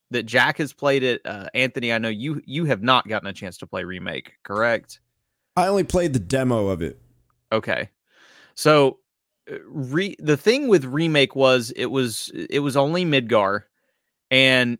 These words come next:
Speaker 1: even though there was some kind of open-ish level activities that you could do, like some side questing and whatnot in it,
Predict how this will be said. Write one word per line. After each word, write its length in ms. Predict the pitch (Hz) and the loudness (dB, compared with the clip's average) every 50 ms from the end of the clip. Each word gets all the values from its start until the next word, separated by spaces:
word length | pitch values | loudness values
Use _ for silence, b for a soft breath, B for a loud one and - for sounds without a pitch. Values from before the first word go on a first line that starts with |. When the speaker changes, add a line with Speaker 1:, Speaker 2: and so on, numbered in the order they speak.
| _ - | _ -4
Speaker 1:
even 400 | 156 180 214 202 202 190 175 160 | 0 0 0 2 0 0 4 8
though 240 | 175 170 175 175 | 8 8 8 8
there 240 | 165 143 156 156 151 | 6 4 4 4 4
was 200 | 143 143 135 123 | 4 2 0 0
some 640 | - - - 147 147 147 143 135 131 131 123 120 - _ _ _ | -2 -4 0 2 2 2 2 0 -4 -6 -8 -10 -12 _ _ _
kind 340 | - 147 147 143 139 135 131 | -2 -2 0 0 0 0 -2
of 400 | 127 123 120 113 107 - - _ _ _ _ - | 0 0 -2 -4 -6 -12 -18 _ _ _ _ -2
open-ish 560 | - 147 160 156 165 156 151 147 139 131 - - | 2 2 2 2 0 -2 -2 -2 -4 -4 -4 -4
level 380 | 139 135 135 127 127 127 120 120 | 0 0 0 0 0 0 0 0
activities 880 | 110 - _ - - - 156 139 131 156 147 160 160 160 156 139 - | 0 -2 _ -10 -10 -6 -6 -4 -4 -2 -2 -2 -4 -4 -6 -8 -6
that 220 | - 147 143 - | -6 -6 -6 -6
you 100 | 160 156 | -8 -6
could 220 | - 156 143 131 127 | -6 -6 -6 -4 -2
do, 260 | 143 147 147 147 143 | 0 0 0 0 0
like 240 | 131 110 92 - - | 0 0 -2 -2 -6
some 220 | - - 110 104 | -14 -12 -12 -10
side 360 | - - 127 127 131 120 113 | -4 0 2 2 2 0 -4
questing 680 | - - 131 131 123 - - - 135 127 131 127 123 123 | -6 -2 0 0 0 -2 -4 -6 -4 -4 -2 -4 -4 -6
and 100 | 120 123 | -4 -4
whatnot 400 | 123 127 - 120 120 117 - - | -4 -4 -2 -2 -2 -2 -2 -2
in 160 | 151 165 185 160 | -4 -2 0 0
it, 240 | 135 127 - _ | 0 0 -2 _